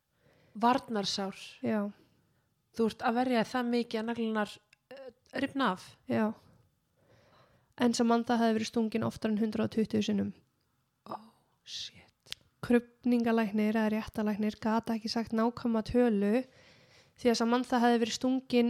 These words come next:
Speaker 2: síendurtekið á sömu svæði á nokkrum stöðum og var hún með mjög svæsin sár á sérstaklega efri líkama. Þannig að hann
Speaker 1: Mm.
Speaker 2: gat bara ekki talið og ekki búið að stinga hérna einu sinni eða fimmtán sinnum, skilur.
Speaker 1: Já.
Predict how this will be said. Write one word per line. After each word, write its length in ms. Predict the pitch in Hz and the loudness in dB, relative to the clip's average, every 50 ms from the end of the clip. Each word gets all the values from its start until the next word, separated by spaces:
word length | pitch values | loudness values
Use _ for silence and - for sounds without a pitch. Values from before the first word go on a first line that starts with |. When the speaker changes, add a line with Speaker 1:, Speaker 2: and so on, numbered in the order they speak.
| 240 - | 0 -2
Speaker 2:
síendurtekið 1080 | - - - - 262 262 269 - - 247 254 247 - 240 - 240 226 220 220 220 233 - | -8 -6 -2 0 0 0 0 0 -2 -2 -2 0 -2 -2 0 0 0 0 0 -2 0 0
á 100 | 247 233 226 233 - | 0 0 0 0 0
sömu 420 | - - 247 247 254 254 247 240 | -2 0 2 4 4 4 2 0
svæði 600 | - - - 233 233 233 226 220 214 208 214 220 233 | 0 0 0 2 2 4 2 2 2 2 2 2 0
á 100 | - 233 240 | 2 2 2
nokkrum 500 | 233 226 247 262 - - - 220 226 214 | 2 2 0 -2 -2 -4 -2 -2 -2 0
stöðum 680 | - - - 226 220 214 202 190 196 202 220 240 254 - - _ _ _ _ _ _ _ _ _ - | -2 -2 0 2 4 4 4 2 2 2 2 2 0 -4 -8 _ _ _ _ _ _ _ _ _ -4
og 80 | 240 214 | 0 2
var 200 | 220 214 220 220 | 4 4 4 4
hún 100 | 226 226 226 | 2 2 2
með 120 | 226 220 220 226 | 4 4 4 4
mjög 160 | 233 240 240 | 4 2 2
svæsin 640 | - - - 233 233 240 247 233 - - 226 214 208 | 0 -4 -2 0 0 0 0 -2 -2 -2 -2 -2 -2
sár 340 | - - 240 226 220 226 214 | -2 -2 0 0 0 0 -2
á 40 | 208 | -2
sérstaklega 560 | - - 240 226 - - 233 208 226 220 - - | -4 -4 -4 -4 -4 -4 -6 -4 -2 -4 -2 -2
efri 300 | 233 220 202 214 214 208 | -2 -2 0 0 -2 0
líkama. 400 | 208 208 202 - - - - 220 - - - _ _ _ _ _ _ _ _ _ _ _ _ _ _ _ _ _ _ _ _ _ _ _ _ _ _ _ _ - | 0 -2 -4 -6 -12 -12 -12 -12 -12 -16 -20 _ _ _ _ _ _ _ _ _ _ _ _ _ _ _ _ _ _ _ _ _ _ _ _ _ _ _ _ -2
Þannig 200 | - 220 214 226 | 0 2 2 4
að 40 | |
hann 140 | 220 226 220 | 2 2 0
Speaker 1:
Mm. 40 | 180 | 0
Speaker 2:
gat 280 | - 240 240 240 240 - | 2 2 2 2 2 2
bara 100 | 240 226 | 0 0
ekki 120 | 208 233 - | 0 -2 -4
talið 460 | - - 254 247 240 233 214 208 202 | -4 -2 0 2 4 4 4 4 4
og 60 | 214 208 | 2 2
ekki 120 | 202 220 202 | 0 0 2
búið 140 | 214 220 214 | 2 0 0
að 60 | - - | 0 0
stinga 260 | - 247 240 - 240 | 0 0 0 0 -2
hérna 160 | 226 214 226 - | -2 -2 -2 0
einu 280 | 240 240 247 254 254 233 | 0 2 2 2 0 0
sinni 200 | - 226 220 214 | 0 2 2 2
eða 100 | 208 208 | 2 2
fimmtán 420 | - 226 202 - - - 202 190 | 0 -2 -2 -2 -6 -8 -8 -6
sinnum, 220 | - - 196 190 170 | -6 -4 -6 -6 -6
skilur. 340 | - - 214 202 202 - - | -6 -6 -6 -6 -4 -6 -6
Speaker 1:
Já. 240 | 226 214 202 196 196 | -6 -6 -4 -4 -4